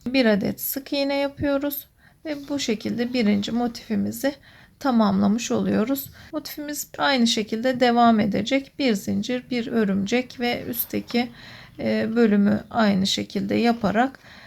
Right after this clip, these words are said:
örneğimiz, e, sıralı bir şekilde devam ediyor. Şimdi yapımına geçebiliriz. İpimizi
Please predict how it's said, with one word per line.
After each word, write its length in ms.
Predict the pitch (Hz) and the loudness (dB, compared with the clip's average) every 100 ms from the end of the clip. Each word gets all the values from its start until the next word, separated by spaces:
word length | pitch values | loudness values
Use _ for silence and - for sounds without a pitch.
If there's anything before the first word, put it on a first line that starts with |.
| - | -10
örneğimiz, 800 | 277 240 208 202 202 220 262 - - | 0 4 4 4 2 -2 -4 -10 -6
e, 280 | 208 208 | -4 -2
sıralı 480 | 233 - - 226 190 | -4 -2 2 2 2
bir 60 | 220 | -2
şekilde 680 | - 190 - 190 233 269 277 _ - - _ - | -2 -2 -4 -4 0 -2 -2 _ -20 -20 _ 0
devam 400 | 233 214 240 240 | 2 4 2 2
ediyor. 560 | 220 202 196 220 269 - - - - | -2 0 0 0 -2 -10 -20 -20 -18
Şimdi 340 | - 320 285 277 | -14 -10 -6 -2
yapımına 580 | 285 277 254 202 220 | -2 -2 0 2 2
geçebiliriz. 840 | 240 233 233 226 214 202 202 - - _ - - | 2 -2 -2 -2 -2 -4 -6 -10 -12 _ -16 -6
İpimizi 680 | 302 - 233 208 - 247 | -4 -2 0 0 0 -2